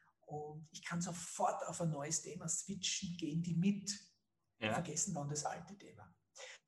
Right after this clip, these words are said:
Speaker 1: Und zumindest diese vier Denkstilvarianten, wir nennen sie in der Praxis auch Verhaltenspräferenzen,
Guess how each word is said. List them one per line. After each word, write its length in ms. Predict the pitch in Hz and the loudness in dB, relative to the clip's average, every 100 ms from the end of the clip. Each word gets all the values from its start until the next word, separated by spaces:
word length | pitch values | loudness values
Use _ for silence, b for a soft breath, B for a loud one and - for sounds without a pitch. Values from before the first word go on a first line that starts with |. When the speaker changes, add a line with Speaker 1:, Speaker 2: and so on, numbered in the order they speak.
| B B B - | B B B 0
Speaker 1:
Und 340 | 196 - - | 0 0 -4
zumindest 680 | - 196 226 330 330 - - | 2 6 6 6 4 2 0
diese 220 | 277 269 | -2 -2
vier 280 | 220 226 226 | -4 0 2
Denkstilvarianten, 1300 | 220 196 202 190 175 165 160 139 139 262 - 185 175 | 2 0 0 0 2 2 2 0 -4 -4 -8 -8 -2
wir 300 | 165 160 160 - - | 0 2 -2 -8 -2
nennen 320 | 156 151 170 | 0 2 2
sie 80 | 165 | 2
in 60 | |
der 80 | 151 | 0
Praxis 480 | 156 151 - - - | -2 -4 -4 -8 -8
auch 140 | 156 | -8
Verhaltenspräferenzen, 1500 | - - - - 180 - 165 - - 143 - 143 143 143 - | -8 -10 -6 -2 -2 -4 -4 -4 -4 -8 -8 -8 -4 -4 -4